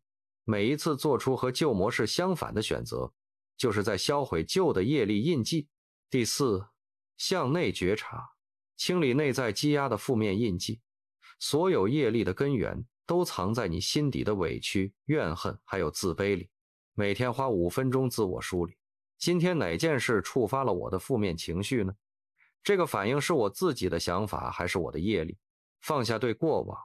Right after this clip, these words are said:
对家人的埋怨，不是原谅伤害你的人，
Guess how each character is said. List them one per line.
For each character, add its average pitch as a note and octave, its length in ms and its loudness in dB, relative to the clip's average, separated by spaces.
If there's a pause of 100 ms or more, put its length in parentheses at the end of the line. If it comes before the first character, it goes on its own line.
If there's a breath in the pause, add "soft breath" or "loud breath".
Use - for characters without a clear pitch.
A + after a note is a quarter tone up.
(180)
对 G2 140 0
家 B2 240 -4
人 F2+ 140 -2
的 G2 80 0
埋 E2+ 240 -4
怨， G2+ 220 0 (400)
不 C#3+ 120 0
是 E3+ 200 0
原 G#2+ 180 2
谅 D3 160 0
伤 E3 260 0
害 C#3 200 -4
你 F#2 120 -4
的 A#1+ 120 -4
人， G#1+ 200 -8